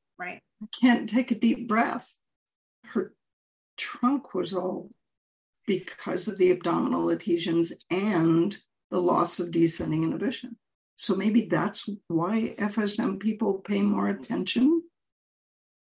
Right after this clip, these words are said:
Speaker 1: For sure. I, I'm thinking back to the days before. As a manual therapist, you have to be mindful of disc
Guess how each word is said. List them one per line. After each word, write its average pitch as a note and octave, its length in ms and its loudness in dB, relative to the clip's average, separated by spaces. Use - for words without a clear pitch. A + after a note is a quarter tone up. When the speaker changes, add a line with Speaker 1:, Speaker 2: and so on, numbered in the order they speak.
Speaker 1:
For D#4+ 100 0
sure. C4 300 6
I, A3+ 160 4
I'm A3 200 0
thinking A3+ 680 0
back G#3+ 340 4
to A3 80 -6
the G3 120 -2
days F#3 260 -4
before. G3 760 -4
As A#3 160 4
a A3+ 60 2
manual A3 400 6
therapist, A3+ 840 -4
you G#3 120 -2
have G#3+ 440 2
to F#3+ 840 0
be G#3+ 100 4
mindful G3 840 2
of F3+ 360 -2
disc G3 420 -2